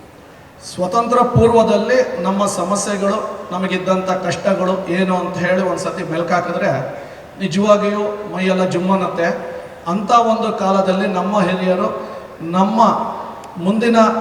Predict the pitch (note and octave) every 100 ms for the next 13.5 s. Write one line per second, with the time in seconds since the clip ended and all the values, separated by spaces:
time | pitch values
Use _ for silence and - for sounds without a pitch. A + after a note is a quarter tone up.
0 | - A3 A#3 A#3 G#3 G3 - - F3+ A3
1 | G3+ F#3 G3+ G3 G3 G3 G3 G#3 G3+ -
2 | - - - F3+ G3 G#3 G3 F#3+ F#3 F3+
3 | E3+ E3+ E3+ F3+ F3 F#3 E3 E3 E3+ E3+
4 | - D#3 D#3 F#3 F#3 F3 E3 D#3+ E3 D#3
5 | E3 C#3+ D#3+ D#3+ D3+ D3+ D3 D#3+ - -
6 | - - - - - - - - - -
7 | - - - - - - E3+ F#3+ G3 D3+
8 | - - - E3 F3+ F#3 F#3 F3+ E3+ E3+
9 | - F#3 E3+ F#3+ C3 G2 - - - -
10 | - - F#3 F#3 D3 E3+ A3 C4 G3+ G#3
11 | G3 G#3+ F#3+ F3 - - F#3 F#3+ - -
12 | - - - - E3+ G3 F#3 E3 F3 F3
13 | E3+ D#3+ D#3 C#3+